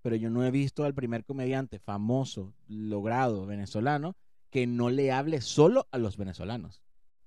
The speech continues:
Nanutria lo ha hecho, pero porque está en Argentina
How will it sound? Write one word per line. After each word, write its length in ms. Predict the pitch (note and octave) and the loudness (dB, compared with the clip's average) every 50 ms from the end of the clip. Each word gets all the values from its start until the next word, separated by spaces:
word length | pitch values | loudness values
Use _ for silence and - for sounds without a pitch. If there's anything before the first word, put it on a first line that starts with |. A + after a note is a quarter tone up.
| - - - - - - - - - - - - - - - - - - - | -20 -20 -20 -20 -20 -20 -20 -20 -20 -20 -20 -20 -20 -20 -20 -20 -20 -16 -8
Nanutria 560 | - C3+ C#3 C3+ C3+ C#3 C#3+ C#3+ C3 D3+ D#3+ | -2 0 2 4 6 8 8 8 8 8 8
lo 140 | E3 E3 D#3+ | 10 10 10
ha 100 | D3+ D3 D3+ | 10 10 8
hecho, 460 | D#3 D#3+ D3+ - G3 G3+ A3+ - - - | 6 6 4 4 2 2 2 2 0 2
pero 200 | D#3 C#3 C3+ B2 | 2 4 4 4
porque 200 | C#3 B2+ A#2 B2 | 2 0 0 -2
está 160 | - - A#2+ | -2 -2 -2
en 100 | B2+ C#3+ | 0 0
Argentina 680 | D#3 D#3+ D3+ D3+ C3 A#2+ - D3 D#3 E3+ G3+ A3+ A#3 | 0 2 2 2 2 2 4 4 4 4 2 0 0